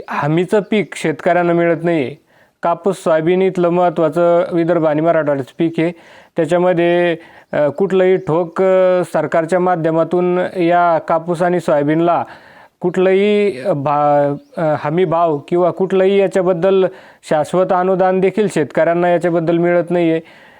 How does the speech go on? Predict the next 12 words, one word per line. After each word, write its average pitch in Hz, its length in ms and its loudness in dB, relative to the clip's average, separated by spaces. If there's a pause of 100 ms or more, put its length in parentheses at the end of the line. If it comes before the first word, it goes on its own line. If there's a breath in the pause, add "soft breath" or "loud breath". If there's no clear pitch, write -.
(160)
त्याच्यामुळं 208 640 2
भरपूर 170 360 0
साऱ्या 196 340 0
शेतकऱ्यांच्या 185 720 0
आत्म्या-, 180 360 0
आता 160 200 2
आत्महत्या 175 520 0
जवळपास 175 440 0
एकोणपन्नास 185 540 0 (440)
हजार 139 280 0
आत्महत्या 170 560 0
या 156 200 2